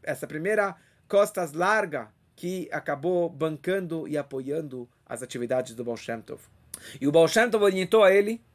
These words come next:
pra parar de jejuar, que era o costume da época de, de fazer inúmeros jejuns e autoflagelações. Ele falou, "Você tem que servir a Deus com alegria." Que essa foi uma das grandes novidades do Baal Shem Tov, servir a Deus besimcha, com alegria.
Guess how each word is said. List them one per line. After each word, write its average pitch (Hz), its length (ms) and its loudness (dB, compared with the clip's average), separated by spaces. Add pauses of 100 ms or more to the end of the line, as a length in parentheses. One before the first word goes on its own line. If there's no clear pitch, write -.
(180)
pra 190 140 6
parar 180 480 6
de 170 260 -2
jejuar, 170 540 2
que - 80 -2
era 151 80 0
o 147 40 0
costume 185 360 -6
da 160 100 0
época 175 300 0
de, 139 140 -10
de 123 220 -14
fazer 127 540 -4
inúmeros 170 400 -2
jejuns 147 680 -6 (200)
e 170 120 2
autoflagelações. 196 1300 0 (280)
Ele 180 160 2
falou, 185 220 2
"Você 208 120 -6
tem 214 160 -4
que 202 80 -8
servir 170 360 -6
a 151 60 -4
Deus 151 220 -8
com 156 120 -10
alegria." 135 580 0 (280)
Que - 100 0
essa 147 200 2
foi 139 120 -4
uma 123 140 -2
das 113 200 -4
grandes 165 340 0
novidades 143 420 -2
do 147 80 -8
Baal 147 120 -2
Shem 180 200 -4
Tov, 160 120 -6
servir 143 560 -4
a 135 80 -6
Deus 143 400 0
besimcha, 147 720 0
com 240 120 -4
alegria. 180 480 -4